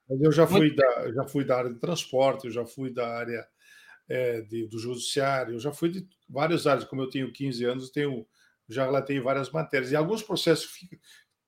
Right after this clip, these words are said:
Speaker 1: fica carregando contigo, porque eles entram com recurso, enfim, a gente multa, penaliza, tem débito também.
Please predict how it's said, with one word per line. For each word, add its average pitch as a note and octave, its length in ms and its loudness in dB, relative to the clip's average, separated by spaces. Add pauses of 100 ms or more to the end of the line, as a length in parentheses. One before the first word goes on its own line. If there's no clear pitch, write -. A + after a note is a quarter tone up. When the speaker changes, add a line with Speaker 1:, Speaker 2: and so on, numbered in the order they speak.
(120)
Speaker 1:
fica G#3+ 360 -2
carregando E3 560 6
contigo, D#3 460 -2 (680)
porque C#3 200 0
eles C#3 260 4
entram D#3 240 2
com C3 80 -6
recurso, E3+ 840 4
enfim, D3 380 -2 (320)
a B2 80 -6
gente B2 220 -8
multa, D#3 420 0
penaliza, C3 720 -2
tem D3 240 -2
débito D#3 480 6
também. C3 340 -4